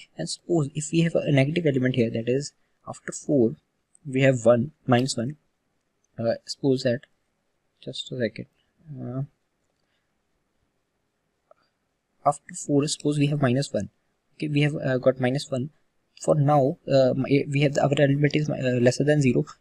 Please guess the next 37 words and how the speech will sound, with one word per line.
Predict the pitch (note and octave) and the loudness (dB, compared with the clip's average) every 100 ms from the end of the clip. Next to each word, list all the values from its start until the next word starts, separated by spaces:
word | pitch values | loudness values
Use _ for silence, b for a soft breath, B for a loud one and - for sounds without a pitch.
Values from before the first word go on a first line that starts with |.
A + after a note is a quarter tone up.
| _ | _
so | D#3 | 0
we | D3 D3+ | 4 4
will | F3+ E3 | 6 6
enter | D3 D3 | 6 4
into | D3 D3 | 2 2
this | C#3 C3+ | 0 -2
condition, | - B2+ A#2 A#2+ C3+ - _ - | -4 -2 -2 -4 -10 -16 _ -6
and | C3+ D3 - | -4 -4 -6
this | C#3 D#3 | -14 -10
condition | D3 C#3+ D#3+ | -6 -6 -8
states | - C#3 - | -4 -4 0
as, | C#3 C#3 D3+ | 2 4 2
uh, | - - - C3 B2 | -4 -4 -2 0 0
the | C3 B2+ B2 | 2 0 0
maximum | B2+ - F3 F3+ | -4 -4 -6 -2
of | C#3+ - | -2 -4
this | D3 - | -6 -6
index | D#3 A#2+ B2 C#3+ - _ _ _ | -6 -2 -2 -4 -12 _ _ _
will | C#3 D3+ | -2 0
be | C3 C3+ - _ - | -2 -4 -6 _ -4
the | |
maximum | D#3+ C3 - - F3+ | -4 -4 -8 -4 0
of | E3+ - | 0 -2
the | - | -4
current | C#3 D3 | -2 -2
element, | C#3 B2 B2+ B2+ | -4 -4 -4 -2
that | C3+ F3+ | 0 0
is | F3+ | -2
minus | B2 A#2+ E3+ - | -2 0 -2 -4
one | B2 A#2+ - | -4 -4 -4
into | D3+ D3+ | -6 -4
the | F#3 F3+ | -2 -2
maximum | B2+ C3 - F#3+ G3 G3+ | -2 -4 -8 -6 -2 -2
of, | - D3+ - F#3+ | 0 0 -2 -8
uh, | F#3+ - _ _ C3 B2+ A#2+ - - G#2+ | -10 -16 _ _ 2 4 4 0 -10 -6
minimum | C#3+ C3+ E3 F#3 E3 - | 2 4 6 2 0 -4
array, | B2 D3 | -4 -4